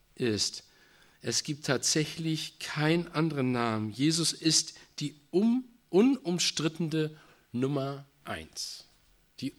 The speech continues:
unumstrittene Nummer eins. Wer ist dieser Jesus? Wer ist dieser Jesus, von dem wir immer wieder sprechen?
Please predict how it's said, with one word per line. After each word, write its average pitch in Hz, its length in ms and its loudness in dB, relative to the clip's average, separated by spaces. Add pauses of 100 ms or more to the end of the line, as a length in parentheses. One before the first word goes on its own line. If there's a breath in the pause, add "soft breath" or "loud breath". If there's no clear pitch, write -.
unumstrittene 135 1600 -2 (460 soft breath)
Nummer 117 360 -6 (200)
eins. - 500 -12 (380)
Wer 147 320 0
ist - 380 -4 (280)
dieser 110 220 -6
Jesus? - 680 -14 (360 loud breath)
Wer 160 300 -2
ist - 360 -2
dieser 160 180 -4
Jesus, 120 440 -4
von 104 200 -6
dem 104 200 -6
wir 110 140 -8
immer 117 260 -4
wieder 113 160 -12
sprechen? 95 440 -12